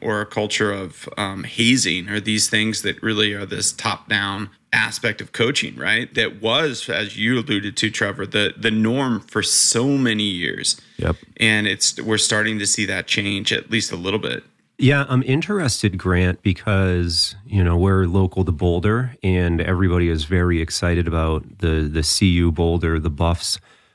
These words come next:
Speaker 3: football team this year because Deion Sanders, Coach Prime, has come in to coach the Buffaloes. And, uh, I know I'm excited to see how they do, uh, even though I'm not the world's biggest fan of football, but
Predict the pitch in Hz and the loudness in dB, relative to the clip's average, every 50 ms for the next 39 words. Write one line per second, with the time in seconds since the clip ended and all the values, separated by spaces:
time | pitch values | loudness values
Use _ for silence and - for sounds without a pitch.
0 | _ _ - - 113 113 - - 98 92 90 - - 104 90 90 87 87 87 78 | _ _ -2 0 0 0 2 2 0 0 0 2 4 4 6 6 4 4 2 0
1 | - - 92 87 87 95 107 107 98 - - 90 82 80 78 - - 95 90 90 | 0 0 0 2 2 2 0 0 -2 0 0 0 0 0 -2 0 0 2 2 4
2 | 87 85 82 80 - 90 85 82 87 85 92 98 95 - - - 98 90 - - | 2 2 0 0 0 0 2 2 2 2 2 2 0 0 2 2 2 2 2 -2
3 | - - 90 85 87 90 92 98 85 87 85 - - - 95 90 85 85 87 90 | -4 -2 -2 0 0 2 2 2 2 2 0 0 -2 0 2 2 4 4 4 4
4 | 98 98 - - - - - 95 90 87 - - - 80 78 85 80 - - 95 | 2 2 0 -4 -10 -2 2 2 2 2 -2 -10 -8 -4 -2 -2 -2 -2 0 0
5 | 92 90 98 107 107 - - - _ _ _ _ _ _ _ _ - 101 95 87 | 2 2 2 0 -2 -4 -8 -12 _ _ _ _ _ _ _ _ 2 4 4 6
6 | 85 85 85 87 90 101 107 120 127 123 - 117 123 151 175 - - 131 123 123 | 6 4 4 2 2 4 4 4 4 4 2 0 0 0 -2 -4 -2 -2 0 0
7 | 131 135 131 - - 120 - - 123 113 120 117 113 113 113 104 107 107 113 120 | -2 -4 -6 0 0 0 2 2 2 2 2 2 2 2 2 2 2 2 2 2
8 | 127 139 - 107 101 104 104 - 117 104 107 107 104 104 101 101 101 98 - 101 | 0 0 -2 -2 -2 0 0 0 2 2 2 2 2 2 2 2 0 0 0 0
9 | 90 98 101 98 82 - - 104 101 92 95 90 - - - 101 110 123 135 117 | 2 2 2 2 0 0 0 0 2 2 2 0 -2 -4 -2 0 2 2 2 2
10 | 104 104 - - - - _ _ _ _ - 90 - - 135 135 - - 90 87 | 0 0 -2 -6 -16 -20 _ _ _ _ -4 -4 0 0 -2 -2 0 0 0 0
11 | 95 104 98 - _ 120 113 107 101 - - | 0 -2 -6 -4 _ 0 2 2 0 -2 -4